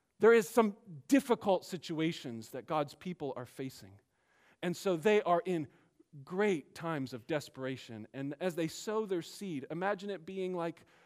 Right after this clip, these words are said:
"This is the last of my seed bag. And if we don't get a harvest, we've got nothing." Sowing in tears. These are your only hope.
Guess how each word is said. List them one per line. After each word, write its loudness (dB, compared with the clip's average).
"This -12
is -10
the -10
last -10
of -10
my -6
seed -12
bag. -18
And -6
if -12
we -10
don't -8
get -10
a -8
harvest, -12
we've -14
got -20
nothing." -20
Sowing 4
in -4
tears. -8
These 0
are 4
your 4
only 0
hope. -6